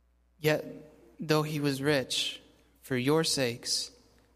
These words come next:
he became poor. We should have the same mindset as that of Christ Jesus, who being in the very nature God, did not consider equality with God something to be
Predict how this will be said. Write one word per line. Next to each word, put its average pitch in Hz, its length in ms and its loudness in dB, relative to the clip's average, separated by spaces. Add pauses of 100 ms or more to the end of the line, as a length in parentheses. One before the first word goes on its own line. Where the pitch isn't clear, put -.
(120)
he 131 160 0
became 120 380 0
poor. 120 400 -6 (2250)
We 180 280 4
should 175 200 2
have 147 220 0
the 139 80 0
same 160 400 2
mindset 147 640 0
as 131 180 -6
that 139 200 2
of 151 120 0
Christ 143 360 2
Jesus, 127 500 -2 (360)
who 165 140 2
being 160 300 4
in 147 80 4
the 139 100 2
very 151 400 2
nature 156 480 0
God, 127 540 -2 (1040)
did 143 100 0
not 147 300 4
consider 151 500 2
equality 143 600 2
with 143 200 -6
God 127 240 -2
something 139 420 0
to - 120 -8
be 127 160 0